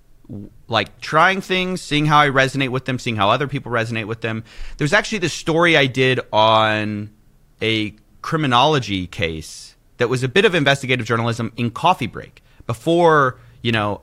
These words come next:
I had fully made the switch to, um, CoffeeZilla. It was actually my last video on Coffee Break is, like, the closest thing to an investigative journalist piece that I ever did on there. And I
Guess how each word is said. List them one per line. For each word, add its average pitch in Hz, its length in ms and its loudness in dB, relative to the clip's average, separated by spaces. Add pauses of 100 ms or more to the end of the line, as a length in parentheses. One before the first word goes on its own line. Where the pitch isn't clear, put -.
I 110 120 2
had 110 280 0
fully 139 360 -2
made 117 240 -2
the 110 60 -6
switch - 380 -6
to, 98 420 -4 (360)
um, 104 300 -4
CoffeeZilla. 117 400 0
It - 20 4
was 120 120 0
actually 127 220 0
my 113 80 0
last 113 380 0
video 110 460 -2
on 113 260 -2
Coffee 113 300 0
Break 85 320 -8 (320)
is, 170 200 2
like, 143 360 2 (240)
the 147 160 2
closest 165 500 0
thing 147 280 0
to 113 600 -4 (800)
an 123 140 0
investigative 127 680 0
journalist 117 480 -2
piece 113 320 -6
that 101 160 -4
I 95 220 -2
ever 107 280 -4
did 107 200 -4
on 127 100 -2
there. 175 260 -6
And 117 120 -2
I 117 160 0